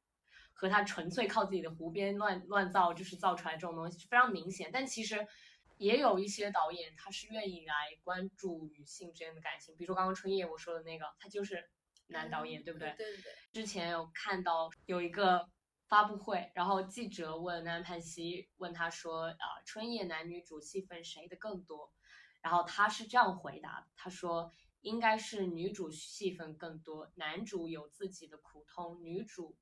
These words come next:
Speaker 1: 也有自己的苦痛。我们的社会目前为止，女人更难生活。本来影视剧和小说生活艰难的人，自动就会成为主人公。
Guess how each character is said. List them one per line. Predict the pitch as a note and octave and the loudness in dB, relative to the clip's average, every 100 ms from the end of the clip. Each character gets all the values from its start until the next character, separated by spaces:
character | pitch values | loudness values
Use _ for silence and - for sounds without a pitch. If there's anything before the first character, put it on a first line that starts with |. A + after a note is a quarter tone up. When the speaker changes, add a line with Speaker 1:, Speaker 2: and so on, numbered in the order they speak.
| _ | _
Speaker 1:
也 | D#3+ F3+ | -6 -4
有 | F3+ | -4
自 | E3 F3 F#3 | -6 -8 -8
己 | E3+ | -10
的 | E3 | -20
苦 | - - | -20 -20
痛。 | - E3 E3 E3 - - _ - | -16 -12 -12 -14 -20 -20 _ 0
我 | F3 | 2
们 | F3 | 2
的 | G#3 G#3 | -2 -4
社 | - A3+ G3 | -2 -2 -2
会 | G3 G3 F3+ F3 - | 0 0 0 -4 -8
目 | G3+ | -6
前 | F#3+ - E3 | -6 -6 -6
为 | D#3+ D#3+ | -6 -6
止， | E3 - D3+ D3 | -10 -12 -12 -12
女 | D#3+ D3+ | -12 -12
人 | D3 D3 | -10 -12
更 | D#3+ F#3 | -10 -8
难 | D#3 D3 | -6 -8
生 | - E3 E3+ | -10 -12 -14
活。 | - D#3 _ _ - _ | -16 -20 _ _ -20 _
本 | F3+ | -2
来 | F3 F#3+ | 2 2
影 | G3 E3+ | 0 -4
视 | - | -8
剧 | G3+ G3 F3+ | -6 -4 -2
和 | F#3 | -4
小 | F#3 D#3 | -6 -8
说 | D#3 F3+ F3 | -8 -10 -8
生 | F3 G3 A3+ | -6 -4 -4
活 | G3+ D#3 | -8 -12
艰 | D#3 G3 G3+ | -6 -4 -2
难 | D#3 | -4
的 | D3+ | -8
人， | D#3 D#3+ | -16 -18
自 | - F#3+ | -12 -8
动 | F#3 E3 | -6 -8
就 | E3 | -12
会 | D#3+ D#3+ | -16 -16
成 | - D3+ | -16 -20
为 | D3+ | -20
主 | _ | _
人 | - _ | -20 _
公。 | - | -20